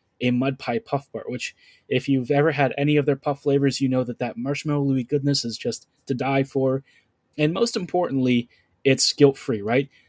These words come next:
Uh, this mud pie bar is clocking in at around a hundred and fifty calories. It's got seventeen grams of protein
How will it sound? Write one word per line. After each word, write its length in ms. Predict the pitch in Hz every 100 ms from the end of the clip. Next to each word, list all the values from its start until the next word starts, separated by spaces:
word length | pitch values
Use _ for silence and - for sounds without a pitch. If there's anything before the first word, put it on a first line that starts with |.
| -
Uh, 220 | 113 110 - -
this 220 | 135 -
mud 180 | 160 147
pie 160 | 160
bar 220 | 151 156
is 100 | 127
clocking 400 | - 143 139 139
in 160 | 135 139
at 80 | 127
around 200 | 123 123
a 40 |
hundred 280 | 131 135 131
and 120 | 120
fifty 200 | 156 143
calories. 560 | - 151 147 151 147 - - -
It's 120 | 127
got 180 | - 113
seventeen 380 | - 143 135 131
grams 320 | 117 127 123
of 100 | 113
protein 600 | - 160 143 - 143 143